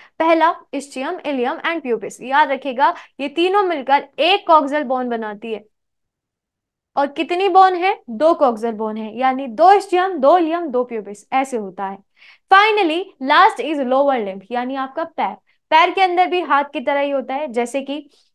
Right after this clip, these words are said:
ह्यूमरस था वहां पर फीमर है, फीमर के नीचे पेटेला जो कि नी कैप बनाएगा, पेटेला के नीचे आता है टिबिया, टिबिया के पीछे वाली तरफ फिबुला, and then आपका tarsal, metatarsal and phalanges, ये होती हैं आपकी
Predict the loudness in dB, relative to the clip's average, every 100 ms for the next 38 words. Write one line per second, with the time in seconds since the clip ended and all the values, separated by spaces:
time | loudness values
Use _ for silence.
0 | _ _ _ _ _ _ _ -6 -2 2
1 | 2 2 2 2 2 -4 -4 -6 -6 -6
2 | -6 -6 -10 -6 -4 -2 -2 -2 -4 -6
3 | -6 -4 -4 -4 -4 -4 -6 -6 -8 -8
4 | -6 -8 -8 -10 -12 -14 -16 _ -20 _
5 | 0 2 2 2 0 -4 -2 0 2 0
6 | -2 -6 0 2 0 -4 -4 0 0 0
7 | -4 -6 -2 0 0 0 0 0 0 -4
8 | -2 -2 -4 -8 _ -2 0 2 2 0
9 | -4 -2 -2 2 2 0 -4 _ 4 6
10 | 6 4 -2 -2 -2 -4 0 0 2 6
11 | 6 4 0 -6 -4 -4 -4 -4 -8 -8
12 | -10 -16 -20 -20 _ _ _ -4 0 0
13 | 0 -4 -2 -4 -4 -4